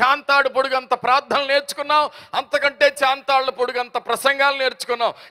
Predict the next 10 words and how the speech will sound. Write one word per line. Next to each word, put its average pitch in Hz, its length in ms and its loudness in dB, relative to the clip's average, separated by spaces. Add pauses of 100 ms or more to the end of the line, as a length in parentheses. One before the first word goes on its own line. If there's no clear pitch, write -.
కానీ 254 160 0
మనం 254 220 -2
సాధిస్తుంది 320 680 2
ఏమిటి? 190 340 -4 (1900)
ఉదయం 311 340 4
నుండి 320 200 4
సాయంత్రం 311 500 0
దాకా 311 220 6
బోధ 311 260 4
చేస్తాం, 302 500 2